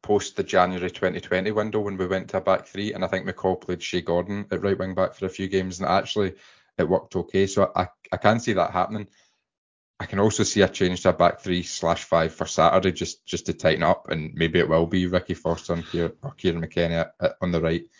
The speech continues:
just to give that sort of defensive stability. But I think it's definitely something we, we need to look at, 'cause we've spoken all season about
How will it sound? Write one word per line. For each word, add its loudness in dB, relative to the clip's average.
just -2
to 0
give 2
that 4
sort -4
of -12
defensive -2
stability. 4
But 4
I 6
think 2
it's -2
definitely 2
something -4
we, -4
we -6
need -2
to -2
look -2
at, 2
'cause -10
we've -2
spoken 2
all 2
season -2
about 0